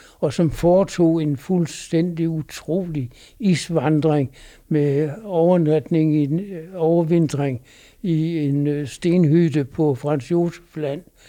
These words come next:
Denne mand er kommet med på Amundsens ekspedition, og han er i virkeligheden mindst lige så erfaren inden for polarrejser, som Amundsen selv er.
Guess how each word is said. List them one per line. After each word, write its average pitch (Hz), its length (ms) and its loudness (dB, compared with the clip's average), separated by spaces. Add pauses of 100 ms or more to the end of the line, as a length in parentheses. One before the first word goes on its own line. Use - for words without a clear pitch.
(380)
Denne 226 220 6
mand 185 320 2 (440)
er 151 260 0 (200)
kommet 160 360 2
med 170 180 4
på 156 340 -2
Amundsens 165 800 0 (380)
ekspedition, 151 840 -6 (320)
og 151 140 -2
han 180 240 2
er 170 280 2 (160)
i 180 120 0
virkeligheden 160 800 2 (340)
mindst 180 460 0
lige 175 140 2
så 156 240 2 (680)
erfaren 170 760 0 (260)
inden 170 240 2
for 156 140 -2
polarrejser, 147 800 -2
som 151 220 -6
Amundsen 147 480 -2
selv 165 320 -6
er. 120 160 -8